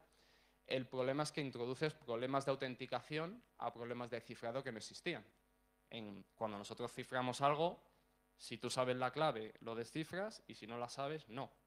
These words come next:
Aquí tenemos los problemas de la autenticación más de biometría. Si veis esos porcentajes de ahí arriba, quiere decir que a veces un usuario,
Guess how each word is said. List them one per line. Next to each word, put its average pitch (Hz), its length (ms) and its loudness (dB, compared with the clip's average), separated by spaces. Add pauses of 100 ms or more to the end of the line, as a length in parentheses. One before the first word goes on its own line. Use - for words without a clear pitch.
(300)
Aquí 117 260 -4
tenemos 127 340 4
los 139 160 6
problemas 123 500 0
de 117 120 0
la 110 60 0
autenticación 107 640 -6
más 117 180 -2
de 123 120 2
biometría. 110 600 -4
Si - 120 -10
veis 113 160 -4
esos 127 160 -2
porcentajes 131 480 -4
de 131 80 -4
ahí 135 60 0
arriba, 151 360 -2 (720)
quiere 147 160 2
decir 147 300 -2
que 127 80 0
a 120 60 2
veces 143 340 2
un 151 100 0
usuario, 147 560 4